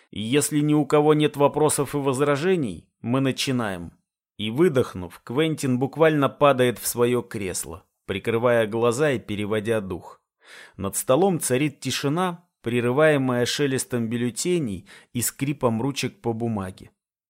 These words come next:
Члены совета сохраняют невозмутимое молчание, время от времени бросая на меня пронзительные сомневающиеся и откровенно оценивающие взгляды. Разумеется, я в голосовании не принимаю участия.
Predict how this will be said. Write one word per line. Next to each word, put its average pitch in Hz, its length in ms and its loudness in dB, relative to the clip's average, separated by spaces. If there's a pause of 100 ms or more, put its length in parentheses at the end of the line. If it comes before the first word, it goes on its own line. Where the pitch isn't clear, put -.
Члены 120 420 -2
совета 120 440 2
сохраняют 117 720 -2
невозмутимое 117 800 -2
молчание, 113 880 -2 (140)
время 117 460 0
от 110 120 -4
времени 127 380 -2
бросая 110 540 0
на 104 120 -4
меня 113 300 -2
пронзительные 104 840 -4
сомневающиеся 101 1120 -4 (400)
и 123 80 0
откровенно 120 800 0
оценивающие 110 880 -4
взгляды. 95 580 -10 (580)
Разумеется, 131 760 -2
я 131 180 2
в 127 60 -2
голосовании 135 760 0
не 127 140 0
принимаю 127 640 0
участия. 110 800 -6